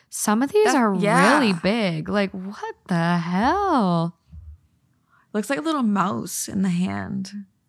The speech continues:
Speaker 1: It, that one is the size of a mouse.
Speaker 2: That's disgusting.
Speaker 1: It's pretty bad. Women,
Speaker 2: Uh,
Speaker 1: we
Speaker 2: yeah, see
Speaker 1: go through a lot, giving birth, birth givers, I should say.
Speaker 2: And no one talks
Speaker 1: Just
Speaker 2: about it,
Speaker 1: <sighs>
Speaker 2: which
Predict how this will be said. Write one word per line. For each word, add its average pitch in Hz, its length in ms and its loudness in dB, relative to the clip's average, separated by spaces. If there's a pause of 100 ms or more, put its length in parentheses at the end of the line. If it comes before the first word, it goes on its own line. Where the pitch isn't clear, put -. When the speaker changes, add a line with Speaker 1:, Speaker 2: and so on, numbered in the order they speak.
(160)
Speaker 1:
It, 226 300 -2
that 202 200 4
one 294 140 2
is 202 200 2
the 180 100 2
size 175 240 2
of 160 60 2
a 151 80 2
mouse. - 500 -2 (1040)
Speaker 2:
That's 190 220 -8
disgusting. - 840 -10 (180)
Speaker 1:
It's 190 180 -4
pretty - 220 -6
bad. - 280 -6 (680)
Women, 226 500 2
Speaker 2:
Uh, 247 60 4
Speaker 1:
we 233 120 6
Speaker 2:
yeah, 220 120 8
see 247 380 -2
Speaker 1:
go 202 100 4
through 208 180 2
a 202 60 2
lot, 208 320 2 (100)
giving 196 280 -2
birth, 190 260 0 (100)
birth 226 280 2
givers, 180 340 2
I 190 80 2
should 180 240 0
say. 170 340 2
Speaker 2:
And 277 160 2
no 247 140 6
one 269 180 2
talks 254 360 2
Speaker 1:
Just 285 120 0
Speaker 2:
about 233 220 2
it, 165 100 0 (160)
Speaker 1:
<sighs> - 80 -20
Speaker 2:
which 220 360 2